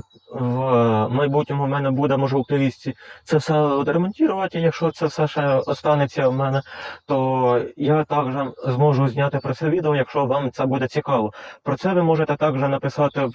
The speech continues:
коментарях під цим відео. А на цьому в мене це відео підходить до кінця. Всім дякую за перегляд,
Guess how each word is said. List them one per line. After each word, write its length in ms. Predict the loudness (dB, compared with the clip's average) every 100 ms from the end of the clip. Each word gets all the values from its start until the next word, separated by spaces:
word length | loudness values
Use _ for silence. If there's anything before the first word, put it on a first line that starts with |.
| -8
коментарях 680 | -4 -2 -2 0 0 0 -2 -8 -8 -18 -20 -12
під 160 | -6 -6
цим 200 | 0 0
відео. 360 | 2 2 0 -2 -10 -20 -18 -8
А 320 | 0 2 4 4
на 300 | 2 2 0
цьому 560 | -2 0 2 2 0
в 40 | 0
мене 240 | 0 -2
це 160 | -4 -4
відео 180 | -4
підходить 420 | -4 -6 -4 -4 -4
до 60 |
кінця. 360 | -2 0 2 2
Всім 280 | 0 -4 -2
дякую 340 | -2 -2 -2
за 100 | -4
перегляд, 460 | -2 -2 -2 -2 -2